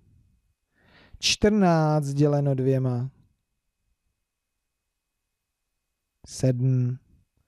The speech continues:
Dvacet děleno dvěma.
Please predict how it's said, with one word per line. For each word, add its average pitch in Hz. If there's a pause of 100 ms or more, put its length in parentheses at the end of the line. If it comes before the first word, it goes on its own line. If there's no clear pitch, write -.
(480)
Dvacet 151
děleno 139
dvěma. 127